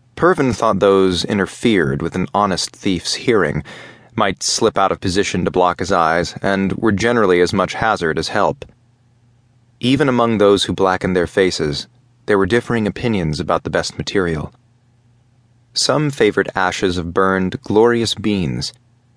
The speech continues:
others elk's milk leaf mixed with dried bilberries, the whole burned while a red robe wizard cast certain minor spells over it.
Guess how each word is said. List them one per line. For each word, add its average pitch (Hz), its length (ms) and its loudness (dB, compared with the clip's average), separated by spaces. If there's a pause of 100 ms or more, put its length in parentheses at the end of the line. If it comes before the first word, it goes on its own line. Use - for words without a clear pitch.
(140)
others 101 400 2 (140)
elk's 107 340 0
milk 90 300 -2
leaf 90 340 -4
mixed - 300 -2
with - 160 -6
dried 90 400 2
bilberries, 78 640 2 (560)
the 107 80 0
whole 107 280 4
burned 98 520 0
while 90 160 4
a 87 80 2
red 95 320 2
robe 95 440 0
wizard 78 500 -2
cast - 500 -4
certain 95 480 0
minor 87 340 0
spells 82 460 0
over 78 240 -4
it. - 140 -6